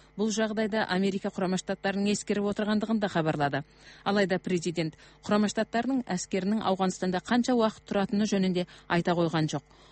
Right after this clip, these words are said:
Обама Ауганстанга косумча он жети миңдей акш жауынгерлерин жиберүүгө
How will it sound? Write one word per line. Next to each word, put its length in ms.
Обама 460
Ауганстанга 680
косумча 480
он 180
жети 220
миңдей 300
акш 340
жауынгерлерин 720
жиберүүгө 540